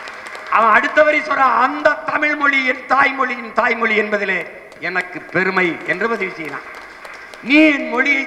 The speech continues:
சேனியன் ஒளிங்கிறார்." அவன் யாமறிந்த மொழிகளிலே தமிழ் மொழிதல் இனிதானது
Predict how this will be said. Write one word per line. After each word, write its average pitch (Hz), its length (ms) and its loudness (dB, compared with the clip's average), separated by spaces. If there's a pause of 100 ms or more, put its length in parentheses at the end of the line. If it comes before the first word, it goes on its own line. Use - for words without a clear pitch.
சேனியன் 381 720 0 (1120)
ஒளிங்கிறார்." 302 680 4 (260)
அவன் 262 220 -4
யாமறிந்த 339 760 2
மொழிகளிலே 247 540 0
தமிழ் 226 280 0
மொழிதல் 202 440 0
இனிதானது 185 400 0